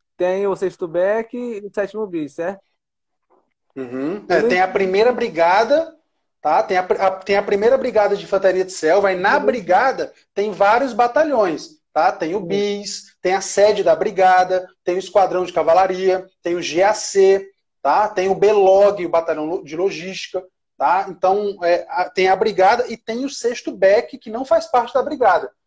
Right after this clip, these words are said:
Speaker 2: que é subordinado, se eu não me engano, diretamente à região, tá? Então é isso que tem aqui em Boa Vista.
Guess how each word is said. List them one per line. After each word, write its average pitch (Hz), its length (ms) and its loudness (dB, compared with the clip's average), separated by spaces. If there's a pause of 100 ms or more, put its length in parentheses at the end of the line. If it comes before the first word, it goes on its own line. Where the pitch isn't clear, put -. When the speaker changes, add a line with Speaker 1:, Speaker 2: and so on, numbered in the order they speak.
(160)
Speaker 2:
que 170 140 -2
é 180 100 4
subordinado, 196 840 0
se - 200 -10
eu 202 60 -2
não 214 80 -6
me 220 80 -6
engano, 214 180 -4
diretamente 214 500 0
à 214 40 0
região, 226 520 0 (480)
tá? 127 120 -6
Então 151 180 0
é 156 80 4
isso 165 180 -6
que - 80 -20
tem 208 120 -4
aqui 208 200 -4
em 202 60 -4
Boa 214 180 2
Vista. 139 360 -10